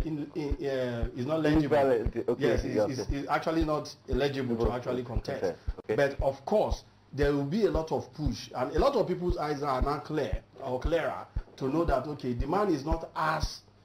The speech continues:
Speaker 1: you know, widely corrupt as they actually paint, you know, paint
Speaker 2: And
Speaker 1: him or
Speaker 2: weak.
Speaker 1: painted him,
Speaker 2: Okay.
Speaker 1: uh, uh, or weak. But now I feel he will be wiser.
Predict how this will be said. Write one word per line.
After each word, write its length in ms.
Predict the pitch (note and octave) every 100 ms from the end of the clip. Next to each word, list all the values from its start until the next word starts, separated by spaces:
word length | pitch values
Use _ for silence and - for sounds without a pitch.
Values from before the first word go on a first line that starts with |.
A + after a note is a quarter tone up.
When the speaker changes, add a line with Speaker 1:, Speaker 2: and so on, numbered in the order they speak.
| -
Speaker 1:
you 140 | C#3+ D3
know, 300 | D#3+ D#3+ - -
widely 400 | D3 G#3+ C4 C4+
corrupt 400 | - D3+ D#3+ D#3+
as 160 | B2+ A#2+
they 80 | B2+
actually 380 | C#3 C#3 C#3+
paint, 380 | C#3 C3+ B2 - -
you 140 | C#3 A#2+
know, 160 | A#2+
paint 180 | A#2 B2+
Speaker 2:
And 120 | B2
Speaker 1:
him 40 | B2
or 60 | C#3+
Speaker 2:
weak. 80 | C#3+
Speaker 1:
painted 340 | C3+ B2 C3+
him, 160 | B2 G#2+ - -
Speaker 2:
Okay. 140 | - B2
Speaker 1:
uh, 60 | A#2
uh, 320 | C3 B2+ B2
or 160 | C3+
weak. 240 | D3 D#3 - - -
But 140 | C#3+ D#4+
now 140 | -
I 100 | D3+ -
feel 180 | G3+ G3
he 120 | E3
will 100 | C3+
be 100 | A#2+
wiser. 480 | A#2 B2+ D#3+ F3